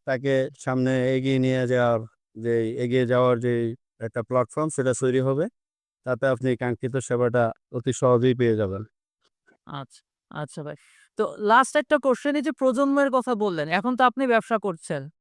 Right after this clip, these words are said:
Speaker 2: আ, আপনার ছেলে আছে যতটুকু দেখলাম আমি। তো এই যে প্রজন্ম থেকে প্রজন্ম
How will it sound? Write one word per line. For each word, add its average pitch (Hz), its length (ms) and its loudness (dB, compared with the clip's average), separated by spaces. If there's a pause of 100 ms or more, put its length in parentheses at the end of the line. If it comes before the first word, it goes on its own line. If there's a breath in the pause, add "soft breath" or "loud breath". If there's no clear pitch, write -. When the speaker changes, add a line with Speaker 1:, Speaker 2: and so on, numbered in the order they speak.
(100)
Speaker 2:
আ, 180 340 0
আপনার 190 300 -2
ছেলে 247 320 4
আছে 185 300 0 (200)
যতটুকু 185 380 -4
দেখলাম 196 320 -2
আমি। 143 240 -6 (520)
তো 202 160 0 (600)
এই 277 240 0
যে 320 200 2
প্রজন্ম 285 560 -2
থেকে 285 220 -4
প্রজন্ম 240 520 0